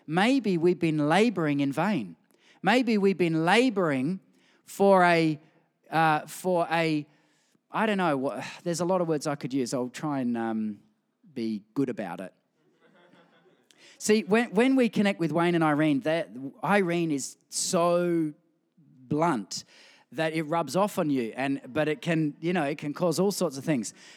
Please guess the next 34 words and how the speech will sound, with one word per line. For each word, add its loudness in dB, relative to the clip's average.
And 0
so, 4
anyway, 4
I 4
was 2
Skyping 0
Wayne 4
this 0
week, 0
and, 2
um, 2
and 4
it 4
was 2
just, 0
it -4
was 0
just 0
great. 2
Um, 0
and -2
what 4
I 4
wanna 4
tell 0
you 2
from -2
that 0
is -2
that -2
they've 0
just -4
said -4
to -4